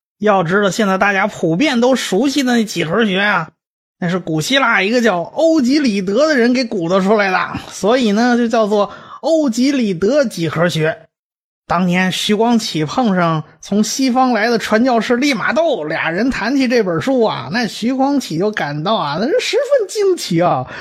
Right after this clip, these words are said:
就缠着利玛窦，俩人一块儿翻译这本书。那为啥徐光启对这本书这么感兴趣呢？那是因为这是一个用公理系统作为基础，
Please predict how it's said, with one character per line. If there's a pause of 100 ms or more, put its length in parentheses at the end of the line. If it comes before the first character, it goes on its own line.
就
缠
着
利
玛
窦， (140)
俩
人
一
块
儿
翻
译
这
本
书。 (840)
那
为
啥
徐
光
启
对
这
本
书
这
么
感
兴
趣
呢？ (800)
那
是
因
为 (300)
这
是
一
个
用
公
理
系
统
作
为
基
础，